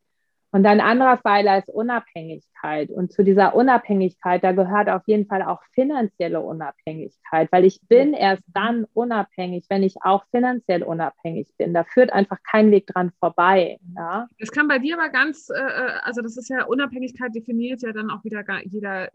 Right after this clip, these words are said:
Speaker 2: äh, individuell. Für mich ist das auch so. Ich fühle mich erst dann unabhängig, wenn ich auch finanziell unabhängig bin, ne?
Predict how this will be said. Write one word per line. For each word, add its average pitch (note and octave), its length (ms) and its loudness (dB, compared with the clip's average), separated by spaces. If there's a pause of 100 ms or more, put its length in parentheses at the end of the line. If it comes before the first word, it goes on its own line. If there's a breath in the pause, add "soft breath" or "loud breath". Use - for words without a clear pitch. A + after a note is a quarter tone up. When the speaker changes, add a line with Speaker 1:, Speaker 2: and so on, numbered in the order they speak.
(140)
Speaker 2:
äh, F#3+ 220 -10
individuell. F3+ 760 -8
Für - 120 -8
mich C4 180 -4
ist D4 140 -16
das B3+ 120 -14
auch G#3 220 -10
so. C#4+ 400 -12
Ich - 160 -16
fühle A#3 140 -6
mich A3+ 80 -8
erst G#3 200 -10
dann A3+ 200 -4
unabhängig, A3 720 -8
wenn G#3 100 -8
ich G3 80 -12
auch F3+ 140 -14
finanziell A3+ 500 -10
unabhängig A3+ 580 -12
bin, C4 200 -10
ne? A#3 160 -8